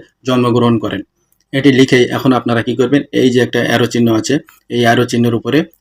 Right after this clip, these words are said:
যদি আপনি ক্লিক করে দেন, তাহলে আপনি, আহ, দেখতে পারবেন যে আপনার সঠিক প্রশ্নের উত্তর দিয়ে দিয়েছে। এই যে অ্যারো চিহ্ন আছে, অ্যারো চিহ্নে ডান সাইডে যে অ্যারো চিহ্ন আছে, এটা একটা ক্লিক করলে এখন আপনার সামনে চলে আসবে। দেখেন, আমি একটা ক্লিক করে দিলাম, এখনই দেখতে পারবেন কাজ।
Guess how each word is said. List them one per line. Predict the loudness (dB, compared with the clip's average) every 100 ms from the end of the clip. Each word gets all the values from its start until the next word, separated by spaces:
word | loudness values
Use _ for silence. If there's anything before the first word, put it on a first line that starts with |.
| -8
যদি | -4 -2
আপনি | -2 -2
ক্লিক | 0 0 0
করে | -2 0
দেন, | 0 -2 _ _
তাহলে | -12 -4 -4
আপনি, | -2 -2 -2 -4 _ _ -10
আহ, | -4 -2 -2
দেখতে | -4 -4
পারবেন | -4 -2 -2
যে | -2 -4
আপনার | -4 -8
সঠিক | -8 -6 -6
প্রশ্নের | -6 -2 -2 -4 -20 -18
উত্তর | -10 -8
দিয়ে | -4 -2
দিয়েছে। | -2 -4 -6 -10 _ -12
এই | -4
যে | 0
অ্যারো | 0
চিহ্ন | -2 -2 -2
আছে, | -4 -4 -4 -10 _
অ্যারো | -2 -2
চিহ্নে | -2 -2 -2 -4 _ _ -6
ডান | -2
সাইডে | 0 0 2
যে |
অ্যারো | 0 0
চিহ্ন | -2 -2
আছে, | -2 -4
এটা | -4 -4
একটা | -6
ক্লিক | -4 -2 -2
করলে | 2 4 4
এখন | 2 -4
আপনার | -6 -6
সামনে | 0 2 0 -2
চলে | -4
আসবে। | -4 -8 -14 -18 -18 -12
দেখেন, | -6 -4
আমি | -4
একটা | -4 -6
ক্লিক | -4 -4
করে | -6 -8
দিলাম, | -8 -10 -12
এখনই | -4 -2
দেখতে | -2 -6 -8
পারবেন | -6 -8
কাজ। | -4 -2 -4